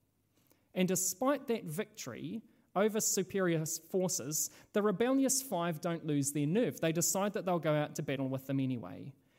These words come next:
And so they tackle them in the Valley of Siddim. They're hoping there to turn that location to be a home field advantage because it's filled with, filled with tar pits. But despite their pluck, despite knowing the terrain,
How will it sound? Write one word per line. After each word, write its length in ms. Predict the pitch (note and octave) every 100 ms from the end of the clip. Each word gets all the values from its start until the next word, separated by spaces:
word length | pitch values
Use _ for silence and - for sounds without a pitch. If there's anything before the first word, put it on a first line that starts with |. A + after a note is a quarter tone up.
| _
And 140 | F3 E3
so 180 | - F3
they 160 | E3
tackle 420 | E3 B3+ B3 A#3
them 200 | D3 C#3
in 140 | - E3
the 80 | D3+
Valley 300 | D#3 C3+ C3
of 60 |
Siddim. 520 | B2 C3 C3+ G#2+ A2+ C3 _ _ _ _ _ _ _ - _ _
They're 140 | D#3
hoping 500 | C#3 - B3+ C4+ G#3+
there 320 | C3+ A#2+ C3+ F3+ - -
to 100 | -
turn 380 | D#3+ - A#3 A#3
that 180 | G#3+ -
location 680 | F3+ F3 - F#3+ F3+ C#3+ C#3
to 100 | D#3
be 140 | D#3
a 80 | D3+
home 380 | C#3 F3 F3+ F3+
field 400 | - E3 D3 C3+
advantage 720 | C3 C3+ E3+ G3 D#3 B2+ -
because 260 | D#3 D#3 D#3
it's 180 | D#3
filled 400 | - - G3 F3
with, 160 | D#3 -
filled 300 | - G3+ D#3
with 200 | C#3 -
tar 280 | - F#3+ F#3
pits. 640 | - - - - - - - _ _ _ _ _ _ _ _ -
But 120 | E3
despite 480 | E3+ - - A3 F#3+
their 120 | F#3
pluck, 340 | - F3+ -
despite 520 | - D3 - G3+ G3 F#3+
knowing 280 | F3 E3
the 60 | D#3
terrain, 640 | D#3 D3+ C3 A2+ C3 D#3